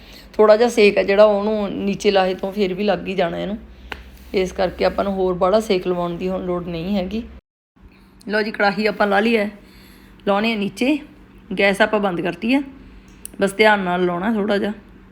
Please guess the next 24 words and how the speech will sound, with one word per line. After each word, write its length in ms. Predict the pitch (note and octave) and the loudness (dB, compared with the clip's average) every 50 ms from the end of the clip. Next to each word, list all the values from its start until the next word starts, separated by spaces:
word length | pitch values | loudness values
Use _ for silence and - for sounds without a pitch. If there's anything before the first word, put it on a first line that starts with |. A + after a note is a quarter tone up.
| - - - | -16 -10 -6
ਲੈ, 140 | F3+ E3+ - - | -6 -4 -4 -4
ਗੈਸ 160 | F3 E3+ D#3+ | -4 -4 -6
ਤਾਂ 120 | - - | -6 -6
ਚੱਲੀ 220 | E3 F3 F3+ F3+ F#3+ | -6 -4 -2 -2 -2
ਜਾਂਦੀ 200 | G3 F#3 F3 E3+ | -2 -2 -2 -4
ਹੈ, 60 | E3 | -4
ਮੈਂ 100 | E3+ D#3+ | -6 -6
ਤਾਂ 60 | E3 | -6
ਭੁੱਲ 200 | E3 F#3+ F3+ D#3+ | -4 -4 -4 -4
ਗਈ। 220 | D#3 D3+ F3 F3 F3+ - - - - - - - - - - - - - - - - - - - - - - - | -4 -4 -4 -6 -6 -8 -14 -20 -20 -20 -20 -20 -20 -20 -20 -20 -20 -20 -20 -20 -20 -20 -20 -20 -20 -20 -16 -6
ਤੇ 600 | - F#3+ G3 G3 G3 G3 F#3+ F#3+ F#3+ G3 G3+ G#3 - - - - - - - - | 0 4 6 6 6 6 6 4 4 2 0 -2 -4 -8 -20 -20 -20 -16 -8 -4
ਲਓ 200 | F#3+ F#3+ F3+ E3 | 0 0 0 0
ਜੀ, 260 | D#3 - - - - - - - - - - - - - - - - - - - - - - - - - | 0 -4 -6 -10 -10 -14 -20 -20 -20 -20 -20 -20 -20 -20 -20 -18 -18 -18 -20 -20 -20 -20 -20 -20 -16 -4
ਕੜਾਹੀ 340 | - G3+ G3+ G3 F#3+ G3+ A3 | 0 2 4 4 4 4 2
ਆਪਾਂ 220 | G#3 G#3 A3 G#3+ | 2 2 2 0
ਨੀਚੇ 280 | G3+ F#3 F3 - - F3+ | 0 0 -4 -4 -4 -2
ਲਾ 120 | F#3 G3 | 0 0
ਲਈ 120 | G#3 A3 A3+ | 2 2 2
ਹੈ, 60 | A3 | 2
ਗੈਸ 280 | G3 G3 F#3+ F#3+ F#3 | 2 2 0 0 -2
ਕਰਤੀ 340 | - G3 F3+ F#3+ - - G#3+ | -2 -4 -6 -4 -4 -4 -2
ਹੁਣ 120 | G3 F#3 F#3 | -2 -2 -2
ਮੈਂ 140 | F3+ F3+ | -4 -4
ਬੰਦ। 360 | E3 F3 F3+ F3 F#3 A3 B3 | -4 -6 -6 -4 -4 -4 -4